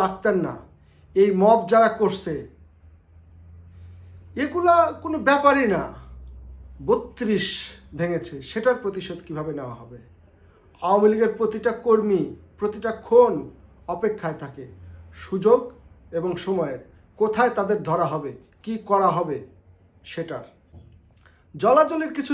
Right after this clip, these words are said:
নাই, যেটা করেছেন সেটার প্রতিক্রিয়াটা গ্রহণ করার জন্যে অপেক্ষা করেন, ধৈর্য ধরেন। এত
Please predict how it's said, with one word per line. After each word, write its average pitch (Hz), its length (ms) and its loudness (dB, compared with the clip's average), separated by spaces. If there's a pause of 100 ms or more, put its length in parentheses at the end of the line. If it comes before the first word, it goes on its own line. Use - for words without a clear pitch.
নাই, 151 140 -2 (400)
যেটা 196 160 -2 (100)
করেছেন 254 360 0 (680)
সেটার 185 320 -8
প্রতিক্রিয়াটা 208 640 -2 (680)
গ্রহণ 175 280 0 (100)
করার 196 280 -4
জন্যে 170 200 -8 (440)
অপেক্ষা 190 440 -6
করেন, 123 200 -14 (180)
ধৈর্য 214 260 0 (140)
ধরেন। 131 240 -8 (640)
এত 330 200 -6